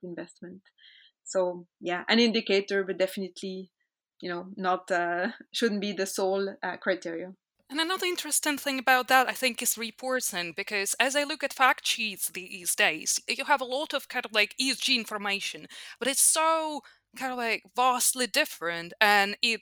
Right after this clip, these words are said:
Speaker 2: zooms in on such vastly different aspects that it's just very hard to make any sense from the fact sheet alone, for example. So what, what's your take on E S G reporting of funds?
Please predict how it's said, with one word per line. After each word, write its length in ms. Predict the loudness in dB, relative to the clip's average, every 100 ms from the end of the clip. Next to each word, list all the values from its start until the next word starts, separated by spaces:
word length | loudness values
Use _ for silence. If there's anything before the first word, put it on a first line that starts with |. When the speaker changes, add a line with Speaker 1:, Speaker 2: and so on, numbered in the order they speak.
| -8
Speaker 2:
zooms 460 | -6 -4 -2 0 4
in 240 | 4 2
on 160 | -4 0
such 480 | 4 4 2 -2
vastly 260 | -2 -2 -2
different 360 | -4 -4 -6 0
aspects 460 | 2 2 -2 -4 -2
that 180 | -2 -2
it's 160 | -6
just 240 | -4 -6 -2
very 300 | 4 6 4
hard 320 | 0 0 0
to 100 | -2
make 480 | -8 -6 -4 -2 -2 2
any 180 | 2 2
sense 540 | 2 2 2 0 -2 -4
from 320 | -4 -4 -4
the 100 | -2
fact 300 | 0 0 -2
sheet 300 | -6 -6 -8
alone, 400 | 0 2 2 -2
for 180 | -8 -8
example. 600 | -6 -6 -8 -12 -16 -14 -14 -8
So 140 | -4
what, 140 | -2 -4 -6
what's 300 | -4 -2 -2
your 80 | 0
take 240 | 0 0
on 80 | -2
E 100 | -2
S 100 | -2
G 180 | -2 -2
reporting 600 | -4 -4 -2 -2 -4 -10
of 100 | -12
funds? 640 | -8 -8 -8 -6 -4